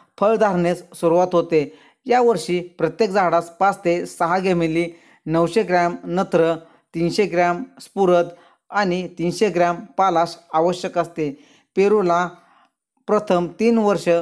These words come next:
थोडे परंतु नियमित पाणी देणे आवश्यक आहे. जेथे साधारण पन्नास सेंटीमीटर पाऊस पडतो आणि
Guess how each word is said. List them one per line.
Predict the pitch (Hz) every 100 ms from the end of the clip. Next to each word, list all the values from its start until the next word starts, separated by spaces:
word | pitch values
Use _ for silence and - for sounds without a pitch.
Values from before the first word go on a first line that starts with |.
| 165 -
थोडे | 214 196 180 180
परंतु | - 226 240 202
नियमित | 185 170 185 220
पाणी | 214 185 175
देणे | 175 170 180 180 - -
आवश्यक | 156 175 180 190 180
आहे. | 165 143 139 _ - 135
जेथे | 160 220
साधारण | 208 196 156 165 175
पन्नास | 156 147 165 202 208
सेंटीमीटर | 185 175 170 165 170
पाऊस | 170 170 185
पडतो | 185 165 170 170 -
आणि | 185 170